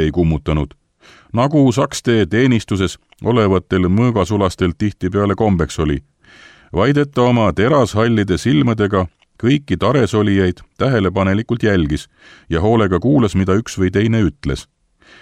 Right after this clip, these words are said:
Tõsine tunnismees, taipas Vesse kiiresti ja teadis,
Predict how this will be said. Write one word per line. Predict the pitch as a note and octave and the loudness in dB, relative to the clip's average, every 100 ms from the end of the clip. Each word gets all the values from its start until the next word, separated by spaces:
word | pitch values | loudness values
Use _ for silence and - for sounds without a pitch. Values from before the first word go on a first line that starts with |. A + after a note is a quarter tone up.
| - _ _ - | -20 _ _ -4
Tõsine | A2 D3 E3 D#3+ D#3+ D#3+ | -2 0 0 2 0 2
tunnismees, | D#3+ F#2+ D#2 D#2+ D2+ C#2+ - - _ _ | 2 2 2 0 0 -2 -6 -14 _ _
taipas | - D#2+ - D#2+ F2 | -2 -2 -2 -4 -2
Vesse | F2 F2 | -2 -2
kiiresti | F2 F2 D#2 - D2+ C#2 _ _ _ _ - | 0 0 0 -4 -6 -8 _ _ _ _ -4
ja | E2 | -2
teadis, | F2+ D3 A2+ E2+ - | 2 2 2 -2 -4